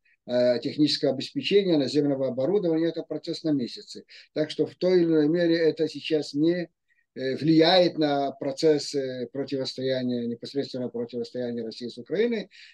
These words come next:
Это, э, так или иначе, э,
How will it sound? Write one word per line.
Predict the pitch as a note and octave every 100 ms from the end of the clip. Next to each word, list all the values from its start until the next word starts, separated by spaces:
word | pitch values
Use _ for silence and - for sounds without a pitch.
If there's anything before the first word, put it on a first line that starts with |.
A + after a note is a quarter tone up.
| -
Это, | E3 - F3 F3 E3+
э, | D3+ C#3+ C#3 C3+
так | E3+ E3
или | D#3
иначе, | D#3 D3 D3+ D3 - _ _ -
э, | B2 B2+ B2+ B2+ A#2 G#2+